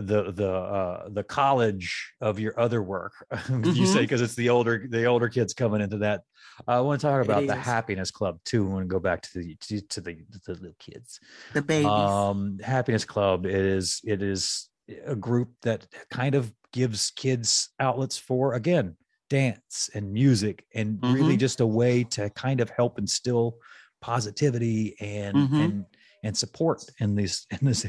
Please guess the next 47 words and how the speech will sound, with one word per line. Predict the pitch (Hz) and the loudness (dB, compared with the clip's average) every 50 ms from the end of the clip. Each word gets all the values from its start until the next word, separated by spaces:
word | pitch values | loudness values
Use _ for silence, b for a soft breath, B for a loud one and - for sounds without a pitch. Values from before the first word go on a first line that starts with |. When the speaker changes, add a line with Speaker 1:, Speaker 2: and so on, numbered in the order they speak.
| - | -6
Speaker 1:
day | - 104 113 98 | -4 -2 -2 -2
and | 80 107 | -2 -4
age | 101 101 98 - - | -4 -4 -4 -2 -2
that | 107 98 - _ | -2 -4 -4 _
kids | - 113 101 95 - | -2 -2 -2 0 -2
so | - - 117 104 101 95 104 _ - 165 160 170 - - _ _ _ - - - 113 113 | -2 0 2 2 2 0 -2 _ -12 -10 -10 -8 -10 -12 _ _ _ -18 -18 -16 -10 -4
need | 147 147 143 147 147 147 131 - | -2 0 2 2 2 0 0 0
so | - 123 110 | 2 2 2
bad | 104 117 113 104 98 - | 2 2 0 0 0 -4
so | - 117 | -4 -4
nowadays. | 104 101 98 95 95 95 95 98 - - B B B B B B B B | -2 -2 -2 -4 -4 -4 -6 -8 -8 -12 B B B B B B B B
Was | 147 156 139 - | 2 2 2 4
this | 180 202 208 - | 2 2 2 2
a | 170 | 0
group | 135 120 135 139 147 147 - | -2 0 2 2 2 2 2
that | - 110 - - - | -4 -4 -4 -4 -2
you | 135 135 | -2 -2
started | 117 - - - - 127 127 123 120 104 | -2 -2 -6 -2 0 2 2 2 2 0
yourself, | 107 98 - - - 135 139 156 147 - | -2 -4 -4 -2 0 0 0 0 0 -2
or | - 107 104 101 | -2 0 0 2
was | 101 98 | 0 0
this | 95 131 127 - | 0 0 0 0
somebody, | - - 120 120 123 120 113 113 113 110 110 107 - B B B B B B B B - | 0 0 0 0 2 2 2 2 2 2 2 0 -2 B B B B B B B B 0
uh, | 113 117 107 | 0 2 2
was | 107 117 117 | 2 2 4
this | 139 131 - | 4 4 4
a, | 139 127 | 2 2
a, | - 120 117 | 2 2 2
the | 110 110 110 | 2 2 0
Happiness | 117 135 - 127 107 - | -2 0 0 0 -2 -2
Club | - 123 107 | -2 -2 0
an | 104 104 | 0 -2
existing | 98 92 101 143 127 - - 117 98 | -2 0 0 0 0 2 0 -2 -2
thing | - 131 123 117 113 | 0 0 2 2 2
that | 110 107 110 | 0 0 -2
you | 127 123 113 | -4 -6 -6
fell | 104 - - 135 123 117 117 113 | -6 -6 -2 0 0 2 2 0
in, | 117 | 0
in | 113 117 117 | -2 -2 -2
with? | 113 101 92 | -2 -2 -4
'Cause | - 113 | -4 -4
I | 117 | -2
know | 120 | -2
you're | 113 110 113 | 0 -2 -2
the | 101 110 107 | -2 -2 -2
artistic | 101 104 - - 120 - - 95 - | -2 -4 -4 -6 -6 -6 -8 -10 -10
director, | 107 98 117 110 - - - 82 82 - | -6 -2 -2 -2 -2 -4 -12 -14 -14 -14